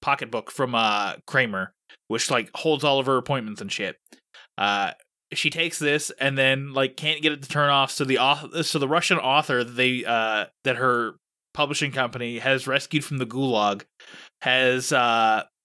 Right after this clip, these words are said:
uh, like, he, they're driving in a limo and she can't turn off the alarm, so he throws it out the window and it hits a woman in the face,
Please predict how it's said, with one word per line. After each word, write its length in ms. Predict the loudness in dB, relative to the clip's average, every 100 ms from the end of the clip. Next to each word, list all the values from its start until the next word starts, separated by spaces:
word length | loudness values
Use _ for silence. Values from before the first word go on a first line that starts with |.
| _ _ _ _ _ _ _
uh, 120 | -2 0
like, 200 | 2 0
he, 300 | 2 0 0 -2
they're 180 | 0 0
driving 300 | 2 2 0
in 60 |
a 60 | 0
limo 360 | -2 0 0 -2
and 140 | -6
she 120 | -8
can't 240 | -4 -6 -4
turn 180 | -4
off 140 | -4 -2
the 80 | -2
alarm, 320 | 0 0 0
so 120 | -4
he 80 | -4
throws 300 | -2 -2 0
it 80 | 0
out 140 | 0
the 60 | 0
window 440 | -2 0 0 0
and 120 | -2
it 80 | -2
hits 200 | -4 -4
a 40 |
woman 220 | -6 -6 -6
in 80 |
the 60 | -8
face, 480 | -2 -2 -2 -10